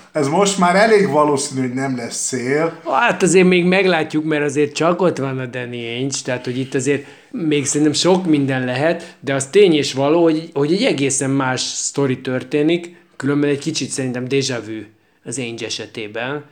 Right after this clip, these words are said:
Speaker 2: mert hogy a Brad Stevens-el egyszer Bostonban ugyanez, vagy egy nagyon hasonló dolog megtörtént.
Speaker 1: Igen, és Brad Stevens egy emberét hozta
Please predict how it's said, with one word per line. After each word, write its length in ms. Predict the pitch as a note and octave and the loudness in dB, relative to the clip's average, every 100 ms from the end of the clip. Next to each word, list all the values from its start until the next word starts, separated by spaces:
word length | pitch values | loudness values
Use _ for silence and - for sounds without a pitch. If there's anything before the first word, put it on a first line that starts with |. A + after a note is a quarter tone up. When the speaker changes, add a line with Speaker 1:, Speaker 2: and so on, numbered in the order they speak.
| _ _ _ | _ _ _
Speaker 2:
mert 200 | A2 G#2 | -12 -10
hogy 260 | A#2 A2+ C3 _ | -10 -12 -18 _
a 120 | - | -14
Brad 240 | B2 B2+ B2+ | -8 -6 -6
Stevens-el 640 | - A#2+ A#2 A2+ - A#2 | -8 -8 -6 -6 -6 -6
egyszer 480 | A2+ A2+ - A#2 A2 | -6 -6 -6 -6 -8
Bostonban 720 | A2 A2 - A2+ A2+ A#2 A#2+ A2+ _ | -10 -12 -12 -12 -10 -8 -10 -14 _
ugyanez, 640 | D#3 C3 C3+ B2 A#2+ A#2 | -10 -4 -4 -4 -6 -6
vagy 120 | A#2+ A#2 | -6 -8
egy 100 | B2 | -4
nagyon 400 | C3+ C3+ B2+ A2 | -4 -4 -6 -6
hasonló 540 | A#2 - A#2 A2 A2 | -6 -8 -8 -10 -10
dolog 320 | A2 A#2 G#2+ | -10 -8 -8
megtörtént. 760 | A2+ A2+ - G#2+ F#2+ - G#2 A2 | -10 -12 -12 -16 -16 -14 -12 -8
Speaker 1:
Igen, 240 | E3 D#3 | -6 -4
és 180 | C#3+ C3 | -6 -6
Brad 260 | B2+ C3 | -4 -4
Stevens 580 | - - B2+ B2 A#2 A2 | -4 -4 -4 -2 -6 -10
egy 140 | A2 G2+ | -12 -12
emberét 580 | G#2 F#2+ F2+ - - | -12 -12 -14 -16 -20
hozta 400 | F#2 F#2 - F2 | -18 -16 -16 -18